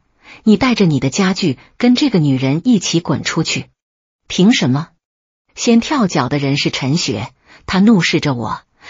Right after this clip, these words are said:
：“这个房子周川也有份。”我走到他面前，伸手拽住他的头发，在他的尖叫声中将他按在桌上。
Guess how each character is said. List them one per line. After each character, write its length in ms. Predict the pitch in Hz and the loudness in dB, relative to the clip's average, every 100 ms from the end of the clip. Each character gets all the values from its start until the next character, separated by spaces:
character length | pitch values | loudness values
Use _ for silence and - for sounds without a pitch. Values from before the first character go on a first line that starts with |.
| - | -14
：“这 140 | - 311 | -2 0
个 80 | 208 | 0
房 280 | 156 151 | 0 0
子 220 | 214 185 143 - _ | 0 0 -2 -12 _
周 220 | 220 214 | 0 0
川 260 | - 185 165 | -2 -2 2
也 140 | 180 | 0
有 160 | 233 110 | 0 -4
份。” 280 | - 226 - _ _ _ _ _ _ _ | -4 -6 -6 _ _ _ _ _ _ _
我 140 | 254 | -2
走 180 | - 180 | 0 0
到 160 | 196 175 | 0 -2
他 160 | 220 | 0
面 220 | 240 214 | 2 2
前， 360 | 156 139 123 143 _ - - | 0 -2 -4 -6 _ -20 -8
伸 260 | - 202 | 2 2
手 180 | 202 160 | 4 0
拽 220 | 135 208 170 | 2 0 0
住 140 | 165 | -2
他 180 | - 175 | -4 -4
的 100 | 165 | -6
头 240 | - 127 | -4 -6
发， 280 | 156 233 - _ _ - - | -4 -6 -8 _ _ -20 -6
在 160 | - 175 | -2 -2
他 140 | 185 | 0
的 100 | 165 | -4
尖 240 | - 185 | 0 2
叫 160 | 185 147 | 2 0
声 240 | - 180 | 0 0
中 220 | 180 196 190 - - | 2 0 -2 -10 -6
将 220 | - 180 | 0 0
他 120 | 185 | 0
按 220 | 175 220 | -2 0
在 140 | 170 165 | 0 -2
桌 240 | - 269 | -2 -2
上。 260 | 269 151 | -2 -4